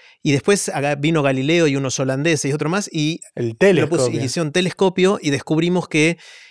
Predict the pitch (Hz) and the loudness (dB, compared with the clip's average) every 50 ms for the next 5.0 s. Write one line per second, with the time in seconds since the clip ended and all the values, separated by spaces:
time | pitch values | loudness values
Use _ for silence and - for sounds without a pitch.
0 | _ _ _ - 147 131 139 143 - - 147 131 127 131 127 - 175 180 175 170 | _ _ _ -6 -4 -4 -4 -4 -4 -4 -4 -2 -2 -2 0 2 2 2 4 2
1 | 165 151 - - 160 151 151 139 131 135 143 147 143 143 131 - - 165 165 156 | 0 0 0 0 0 0 0 0 0 0 0 0 0 0 -2 0 0 0 0 0
2 | 143 143 143 143 139 131 135 135 139 156 170 170 147 - 143 127 131 131 - 156 | 0 0 0 0 0 0 0 2 2 2 2 2 0 -2 -4 -6 -6 -4 -2 -2
3 | 139 139 131 127 120 - 175 180 185 175 143 139 143 151 175 180 165 143 - 147 | -2 -2 -4 -6 -6 -4 -2 -2 -2 -2 -2 -4 -4 -4 -4 -4 -4 -6 -6 -10
4 | - - 165 160 160 156 143 139 139 139 139 139 165 180 160 135 120 113 107 101 | -6 -4 -4 -4 -4 -4 -4 -4 -4 -2 -2 0 2 2 2 2 0 -2 -4 -6